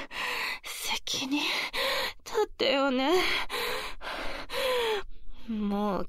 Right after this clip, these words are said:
君のおちんぽしか受け付けなくなりそ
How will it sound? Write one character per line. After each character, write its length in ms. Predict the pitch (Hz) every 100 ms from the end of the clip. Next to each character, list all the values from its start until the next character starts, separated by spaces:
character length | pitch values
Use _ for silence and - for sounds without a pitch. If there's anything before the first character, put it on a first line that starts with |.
| -
君 440 | - - 233 240
の 220 | 240 240
お 60 | 254
ち 200 | - 269
ん 140 | 254
ぽ 160 | - 247
し 160 | 240 -
か 160 | -
受 340 | - 269 - 349
け 40 |
付 260 | - - 392
け 20 |
な 160 | 381 302
く 120 | 311
な 200 | 302 294
り 160 | 311 320
そ 200 | -